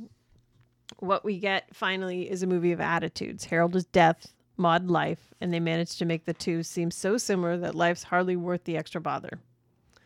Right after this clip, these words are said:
The visual style makes everyone look fresh from the wax museum, and the movie lacks is a lot of day-old gardenias and lilies and roses in the lobby,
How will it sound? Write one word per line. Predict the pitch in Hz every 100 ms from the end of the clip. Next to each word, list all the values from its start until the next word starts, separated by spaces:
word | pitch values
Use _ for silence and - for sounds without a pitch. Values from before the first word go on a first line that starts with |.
| _ _ _ _ -
The |
visual | 190 254 311 269
style | - 214 196
makes | 185 -
everyone | - 208 202 190
look | 180 175
fresh | - - 196 196 -
from | 196
the | 196
wax | 185 175 175 196
museum, | 175 170 170 165 175 - _ _ _ -
and | 196
the | 202
movie | 214 208
lacks | 196 180 180 - - - -
is | 180
a |
lot | 175 170 175
of | 170 165 - _ - _ 170 160
day-old | 190 190 185 180 175 165 -
gardenias | 196 185 180 190 185 180 175 160 -
and | 180 165 165
lilies | 175 175 170 165 -
and | 175 160
roses | 165 175 165
in | 170
the | 160
lobby, | 170 160 156 160